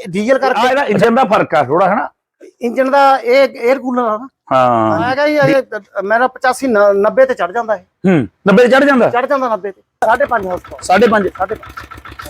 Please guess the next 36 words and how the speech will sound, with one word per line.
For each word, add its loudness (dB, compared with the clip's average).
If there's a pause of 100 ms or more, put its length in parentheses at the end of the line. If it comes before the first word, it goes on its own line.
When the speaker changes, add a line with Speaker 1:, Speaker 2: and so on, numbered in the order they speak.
(320)
Speaker 2:
ਸਾਢੇ, 4
ਸਤਿ 4
ਸ਼੍ਰੀ 4
ਅਕਾਲ 2
ਪੰਜਾਬੀਓ। 0
ਪੰਜਾਬੀਓ, -2
ਤੁਹਾਨੂੰ 0
ਪਤਾ 2
ਸ਼ੌਕ 2
ਦਾ 2
ਕੋਈ 2
ਮੁੱਲ 2
ਨਹੀਂ 2
ਹੁੰਦਾ, 2 (340)
ਤੇ 4
ਅੱਜ 2
ਇੱਕ 2 (480)
ਐਨ 2
ਸ਼ਿੰਗਾਰਿਆ 2
ਹੋਇਆ 4 (720)
ਅਸਲੀ 0
ਰਾਇਲ 6
ਐਨਫੀਲਡ 0
ਬੁਲਟ -2
ਮੋਟਰਸਾਈਕਲ 2
ਤੁਹਾਡੇ 0
ਲਈ 4
ਲੈ 4
ਕੇ 0
ਆਉਂਦੇ 2
ਆ। 4
ਫਿਰ 2
ਆਪਾਂ 4 (500)
ਗੱਲ 4
ਵੀ 0
ਕਰਾਂਗੇ 2